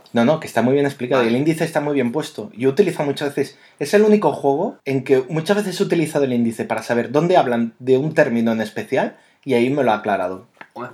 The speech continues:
Speaker 2: pues eso está muy bien.
Speaker 1: ¿Te has fijado que he vuelto a colar el Twilight Imperium?
Speaker 2: ¿Pero te refieres a índice como índice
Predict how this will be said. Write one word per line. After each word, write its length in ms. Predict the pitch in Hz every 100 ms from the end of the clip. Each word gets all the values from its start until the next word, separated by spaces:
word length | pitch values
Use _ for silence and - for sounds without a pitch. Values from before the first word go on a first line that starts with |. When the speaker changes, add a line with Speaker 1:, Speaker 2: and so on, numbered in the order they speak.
| -
Speaker 2:
pues 140 | 90
eso 100 | 107
está 160 | 107 110
muy 120 | 110
bien. 240 | 117 120 151
Speaker 1:
¿Te 80 | 123
has 100 | -
fijado 280 | 143 135 160
que 60 |
he 40 | 120
vuelto 220 | 117 113
a 60 |
colar 220 | 107 110 156
el 80 |
Twilight 240 | 110 107 104
Imperium? 340 | 107 113 156
Speaker 2:
¿Pero 180 | 123 120
te 100 | 117
refieres 400 | 120 127 147 165
a 140 | 156 -
índice 420 | 151 156 156 -
como 260 | 139 143 139
índice 440 | 185 247 247 226